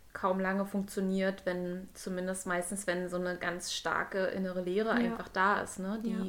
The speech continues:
Speaker 1: irgendwie gefüllt werden muss, weil
Speaker 2: Ja.
Speaker 1: wir sie noch nicht greifen können, weil wir
Speaker 2: Ja.
Speaker 1: einfach noch nicht wissen, okay,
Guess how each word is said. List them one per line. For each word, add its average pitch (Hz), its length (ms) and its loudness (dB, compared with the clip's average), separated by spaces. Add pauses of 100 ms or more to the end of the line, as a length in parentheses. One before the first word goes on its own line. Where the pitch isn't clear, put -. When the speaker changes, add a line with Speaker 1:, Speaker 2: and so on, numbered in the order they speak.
Speaker 1:
irgendwie 190 420 -2
gefüllt 190 380 0
werden 180 160 0
muss, 180 180 -4
weil 170 140 2
Speaker 2:
Ja. - 60 0
Speaker 1:
wir 180 120 0
sie 185 140 -4
noch 180 160 -6
nicht - 280 -8
greifen 214 360 6
können, 185 240 -2
weil 180 100 -4
wir 240 80 2
Speaker 2:
Ja. - 60 -2
Speaker 1:
einfach 190 140 -2
noch 190 100 2
nicht 190 140 -4
wissen, 214 360 0 (1300)
okay, 247 540 12